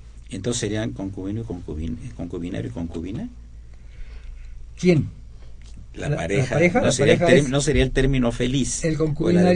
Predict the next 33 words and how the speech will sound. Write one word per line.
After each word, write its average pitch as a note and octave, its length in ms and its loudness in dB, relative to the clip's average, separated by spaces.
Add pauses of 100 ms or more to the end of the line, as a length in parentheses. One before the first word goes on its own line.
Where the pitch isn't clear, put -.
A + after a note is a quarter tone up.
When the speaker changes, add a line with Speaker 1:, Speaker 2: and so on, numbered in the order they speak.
Speaker 2:
y - 20 6
la D#3 80 6
Speaker 1:
adecuado C#3 80 2
Speaker 2:
concubina. E3+ 640 0
Speaker 1:
en G2 200 -2
lugar A2 400 0
de G#2 280 -2 (220)
la F2 80 -6
unión F#2 220 0
Speaker 2:
Mm. G2 40 0
Speaker 1:
libre. F2+ 240 0 (1400)
Speaker 2:
Podría F3+ 340 4
ser. A#3+ 240 0 (380)
Speaker 1:
Claro, C3 260 4
Speaker 2:
Pero A#3 220 6
Speaker 1:
se - 60 -2
puede A#2+ 120 2
Speaker 2:
el B2+ 60 4
Speaker 1:
equiparar, D#3 440 6
Speaker 2:
concubinato, F#3 220 6 (120)
Speaker 1:
¿verdad? - 100 -8
Speaker 2:
no, C#3+ 160 2
pero C3+ 160 0
el B2+ 40 0
concubinato D3+ 720 0
tiene E3 380 0 (140)
los C3+ 220 0
requisitos D#3 680 -2 (800)
de C#3 220 0
que - 140 -4
vivas C#3+ 400 2
dos F#3+ 180 0
años F#3 480 0